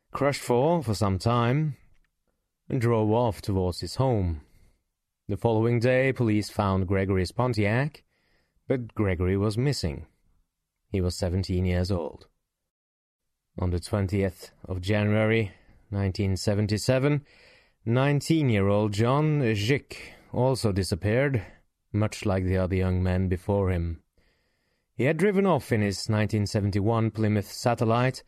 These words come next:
and was never seen again. Interestingly, a short while after the young man vanished, another teenager was picked up by police in a nineteen seventy-one Plymouth Satellite while trying to leave a gas station without paying.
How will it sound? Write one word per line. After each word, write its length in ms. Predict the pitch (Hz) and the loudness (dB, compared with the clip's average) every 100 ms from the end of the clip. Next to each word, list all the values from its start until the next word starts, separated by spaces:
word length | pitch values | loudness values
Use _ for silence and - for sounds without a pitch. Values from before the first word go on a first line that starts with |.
| _ _ _ _ - | _ _ _ _ -2
and 140 | 139 | 0
was 180 | 147 123 | 2 2
never 220 | 120 104 | 2 2
seen 260 | - 107 98 | 0 0 2
again. 480 | 104 135 120 95 - - - - _ _ - | 2 2 2 -2 -6 -14 -20 -20 _ _ -2
Interestingly, 1120 | 214 208 135 117 101 123 120 135 190 165 104 - - - - | 0 2 2 2 0 0 0 2 2 0 -2 -6 -12 -10 -4
a 160 | 123 | -2
short 340 | 110 - 185 151 | -2 -2 0 0
while 480 | 135 131 101 101 104 | 0 2 2 2 2
after 240 | 95 95 | 0 -2
the 120 | 101 | -2
young 220 | 101 101 | 0 0
man 300 | 98 92 90 | 0 0 0
vanished, 580 | 87 117 110 107 - - _ _ _ _ _ - | 0 0 0 -2 -4 -16 _ _ _ _ _ -6
another 460 | 139 175 185 113 - - | 0 2 2 0 -2 -8
teenager 560 | - 107 95 87 90 85 | -2 0 2 0 -2 -2
was 160 | 87 | -4
picked 320 | - 117 - | -6 -8 -2
up 220 | 156 98 - | -2 -2 -2
by 240 | 90 87 | -2 -2
police 640 | - 131 131 - - - | -2 -2 -2 -4 -10 -8
in 160 | - 95 | -4 -2
a 100 | 95 | 0
nineteen 640 | 101 160 180 165 165 156 | 0 0 0 0 0 0
seventy-one 720 | - 131 131 120 110 101 98 | -2 -2 0 0 2 2 0
Plymouth 320 | 90 95 90 - | 0 -2 -2 -4
Satellite 720 | - 170 190 185 196 196 - _ _ _ _ _ | -2 0 0 0 0 -2 -10 _ _ _ _ _
while 260 | - 185 180 | -2 0 0
trying 440 | - 104 95 98 | 0 0 2 2
to 100 | 92 | 0
leave 260 | 101 101 95 | 0 2 2
a 80 | 95 | 2
gas 300 | 104 113 104 | 2 0 -2
station 540 | - 98 90 104 95 | 0 0 0 -2 0
without 360 | 90 85 78 - | 0 0 -4 -4
paying. 520 | 123 139 90 76 | -2 0 0 -2